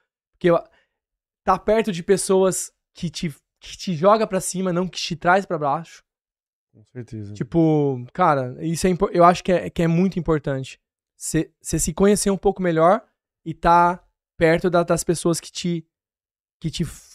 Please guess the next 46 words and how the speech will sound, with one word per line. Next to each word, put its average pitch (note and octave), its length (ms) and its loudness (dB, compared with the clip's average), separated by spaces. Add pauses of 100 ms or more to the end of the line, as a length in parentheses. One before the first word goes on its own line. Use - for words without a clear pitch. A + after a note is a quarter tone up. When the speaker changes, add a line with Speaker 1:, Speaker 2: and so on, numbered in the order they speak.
Speaker 1:
que D3 100 -14
te - 140 -4
leva F3+ 240 6
pra E3+ 160 -2
cima, D#3 180 -8
não D#3 100 -4
que - 100 -12
te - 100 -18
traz D3+ 220 -4
pra D#3 120 -6
baixo. B2+ 400 -10
Speaker 2:
Você C#3 100 -10
falou D#3+ 240 0
duas F3 260 0
coisas F3 260 -4
pra D#3 140 -6
mim D#3+ 120 -6
que F3 360 -6
eu D3+ 120 -4
também C#3+ 240 -6
acho D3 160 -10
extremamente D#3 440 -8
importantes. C3 400 -8
A A#2+ 60 -8
primeira, A#2 580 -6
cara, G#2+ 260 -12
autoconhecimento. A#2+ 840 -10
Autoconhecimento C#3+ 680 -8
é - 20 -6
uma D#3 100 -6
das D3 180 -4
maiores C#3+ 280 -4
virtudes D3 460 -10
que - 80 -12
a D3+ 60 -8
pessoa C3+ 240 -14
vai C#3 100 -8
ter D3 140 -12
no D#3+ 100 -8
mundo. A#2 420 -8 (480)
Você D#3 140 -4
tem E3 160 0
que D#3+ 100 -8
entender D#3+ 520 -2
que B2 160 -12
se B2+ 420 -8